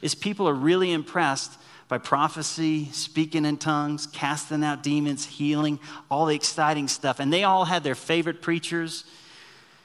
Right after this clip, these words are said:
And some like Paul, and some like Apollos, and some like Peter, and they were all fighting together 'cause, see, they wanted to be a part of the show, the big stage. They wanted things that shine.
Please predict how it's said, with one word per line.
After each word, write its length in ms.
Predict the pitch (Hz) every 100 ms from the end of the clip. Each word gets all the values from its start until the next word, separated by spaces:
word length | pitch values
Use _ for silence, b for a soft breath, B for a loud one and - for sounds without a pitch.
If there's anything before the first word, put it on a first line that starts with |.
| B -
And 120 | 131
some 280 | - 180 175
like 200 | 165 165
Paul, 340 | - 165 165
and 80 | 151
some 220 | - 180
like 220 | 165 160
Apollos, 680 | 127 - 160 160 160 151 -
and 100 | 120
some 200 | - 175
like 240 | 165 160
Peter, 320 | - 160 160 156
and 100 | 139
they 60 |
were 100 | 170
all 120 | 175
fighting 420 | 151 - 156 143 156
together 380 | 135 147 151
'cause, 180 | 143 143
see, 180 | - 156
they 200 | 139 143
wanted 340 | 127 151 175 175
to 80 |
be 140 | 151 143
a 60 |
part 420 | - - 147 147 127
of 80 |
the 80 | 113
show, 400 | 120 - 123 104
the 100 | 95
big 280 | 90 127 127
stage. 580 | 123 - 120 107 101 -
They 120 | 123
wanted 380 | 123 156 165 -
things 340 | 151 139 127
that 200 | 120 113
shine. 500 | - - 107 95 90